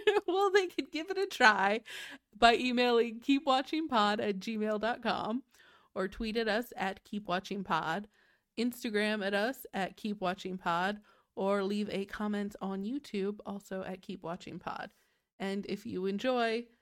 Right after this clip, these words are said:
this episode or any others, you can leave a rating or review on Apple Podcasts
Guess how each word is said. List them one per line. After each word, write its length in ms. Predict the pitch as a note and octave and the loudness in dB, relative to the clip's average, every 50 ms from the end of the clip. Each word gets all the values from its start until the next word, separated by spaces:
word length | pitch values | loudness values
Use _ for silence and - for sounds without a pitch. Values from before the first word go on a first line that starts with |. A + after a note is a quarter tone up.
| _ _ _ _ _ _ _ _ | _ _ _ _ _ _ _ _
this 320 | - F3+ G#3 A#3 A#3 - | -6 -2 0 0 0 0
episode 560 | A#3 A3 - G#3+ G#3+ - A3 G#3+ G#3+ G#3+ A3 G#3+ | -2 -4 -4 -4 -4 -2 0 0 2 2 2 2
or 200 | D#3 C#3+ - - - - | 0 -2 -2 -4 -2 -2
any 300 | C4+ F4 D4+ A#3 G3 F3+ | 0 0 0 0 2 2
others, 420 | F3+ F3 E3 E3+ F3+ G3 G3 G#3 - B3+ | 2 2 2 2 0 -2 -4 -6 -8 -10
you 160 | G#3+ G3+ F#3+ | -10 -10 -8
can 240 | - - G3 F3+ F3 | -6 -4 -4 -4 -4
leave 160 | F#3 G3 F#3 | -4 -4 -4
a 60 | F#3 | -4
rating 420 | F3+ G3+ G#3+ A3+ A3+ A3+ A3 G#3+ G3+ | -2 0 0 0 0 0 -2 -2 -2
or 100 | G3+ F#3+ | -2 -2
review 440 | F#3 F3+ F#3 F#3+ G#3+ G#3+ G#3 G3 - | -4 -4 -6 -6 -4 -4 -4 -2 -4
on 120 | - F3+ - | -4 -6 -6
Apple 260 | - G3 G3+ - F3+ | -6 -8 -6 -8 -8
Podcasts 480 | - - F3+ - - F3+ F3 F#3+ - | -8 -8 -10 -8 -10 -12 -12 -12 -12